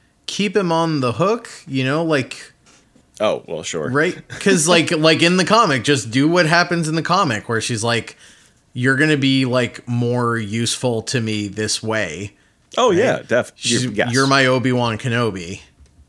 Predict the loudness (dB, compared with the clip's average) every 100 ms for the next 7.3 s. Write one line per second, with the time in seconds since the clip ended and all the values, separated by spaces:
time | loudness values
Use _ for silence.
0 | _ _ 0 0 0 -4 -4 -2 -4 -4
1 | -4 -4 -4 -2 -2 -2 -4 -4 -6 -4
2 | -4 -2 -4 -2 -2 -2 -4 -6 -6 -8
3 | -10 -14 -12 -8 -8 -4 -6 -2 -2 -2
4 | 0 0 -2 -6 -4 0 0 0 -4 -4
5 | -2 -4 -4 -6 -6 -2 -2 0 -2 -2
6 | 0 -2 -2 -6 -6 -6 -8 -10 -8 0
7 | 2 0